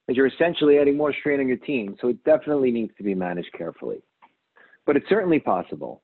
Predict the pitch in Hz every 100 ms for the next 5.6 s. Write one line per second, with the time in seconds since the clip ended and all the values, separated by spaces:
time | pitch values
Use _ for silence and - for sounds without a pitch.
0 | _ 113 - 160 160 - 135 117 - 131
1 | 123 127 113 113 123 131 120 117 110 -
2 | 151 127 107 117 110 107 107 95 110 110
3 | - - 117 120 123 123 - 87 80 95
4 | - _ _ - - - - - - _
5 | - - - 120 131